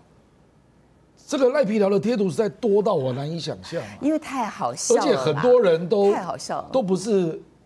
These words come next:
Speaker 1: 都不是习惯性
Speaker 2: 对，对。
Speaker 1: 那种，那种网红啊，
Speaker 2: 他有点欢乐感嘛，
Speaker 1: 不是。哎，
Speaker 2: 哈。
Speaker 1: 所以就到处都贴，
Speaker 2: 对。
Speaker 1: 啊，到处都贴这样啊。
Speaker 2: 对。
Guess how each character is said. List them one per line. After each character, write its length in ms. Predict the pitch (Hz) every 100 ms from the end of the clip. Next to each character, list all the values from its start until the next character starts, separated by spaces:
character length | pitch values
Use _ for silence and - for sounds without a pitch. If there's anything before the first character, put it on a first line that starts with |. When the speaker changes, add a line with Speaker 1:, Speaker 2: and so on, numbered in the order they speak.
| _ _ _ _ -
Speaker 1:
都 100 | 220
不 100 | 185
是 120 | 208
习 200 | - 165
惯 260 | 170 208 151
性 220 | 202 160
Speaker 2:
对， 240 | 143 127 - -
对。 80 | - - 170
Speaker 1:
那 100 | 160
种， 320 | 139 120 110 - - - -
那 120 | 196
种 200 | 143 123
网 280 | 127 127 123
红 280 | 120 135 151
啊， 160 | 170
Speaker 2:
他 140 | - 143
有 120 | 247
点 200 | 190 147
欢 360 | - - 277 302
乐 180 | 277 151
感 260 | 107 58 62
嘛， 140 | -
Speaker 1:
不 80 | 165
是。 40 |
哎， 60 | 139
Speaker 2:
哈。 80 | 131
Speaker 1:
所 180 | 175 165
以 60 |
就 100 | 156
到 160 | 160 143
处 160 | 143
都 160 | 123 127
贴， 220 | - 117
Speaker 2:
对。 160 | 117 -
Speaker 1:
啊， 180 | 107 107
到 140 | 170 139
处 160 | 147
都 160 | 131 131
贴 200 | 123 117
这 100 | 110
样 100 | 113
啊。 220 | - -
Speaker 2:
对。 80 | 85